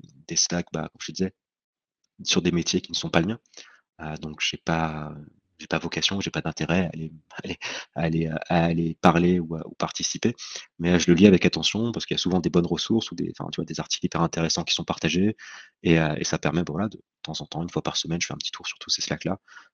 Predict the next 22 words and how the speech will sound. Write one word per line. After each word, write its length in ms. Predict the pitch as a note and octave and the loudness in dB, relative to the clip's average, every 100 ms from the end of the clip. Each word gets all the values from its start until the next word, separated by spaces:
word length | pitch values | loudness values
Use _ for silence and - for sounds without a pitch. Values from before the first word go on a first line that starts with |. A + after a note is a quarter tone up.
| _ | _
Euh, 300 | D2+ C#2+ C#2+ | -12 -10 -10
et 80 | C#2+ - | -10 -6
puis 100 | - | -4
je 60 | |
regarde 200 | C#2 D2+ | -2 -2
un 40 | D2 | -2
petit 160 | D2 | -4
peu 100 | - | -4
les, 280 | D#2 D2+ - - | -4 -4 -6 -8
les 180 | E2 | -4
actualités. 540 | D#2+ - E2+ D#2 G2 - - - _ _ _ | -2 -2 -4 2 2 2 -10 -20 _ _ _
Ça 120 | - | -6
me 60 | D2+ | -4
permet, 200 | C#2+ D2 | -4 -6
voilà, 160 | D2 D2 | -8 -10
de, 180 | - - _ _ _ _ _ _ | -12 -16 _ _ _ _ _ _
voilà, 180 | - - - | -12 -12 -12
de, 100 | - - _ | -18 -18 _
à 120 | F2 | 2
la 100 | G#2 | 2
fois 220 | F#2+ - G2 | 4 4 6
de, 260 | F2 D2+ | 4 0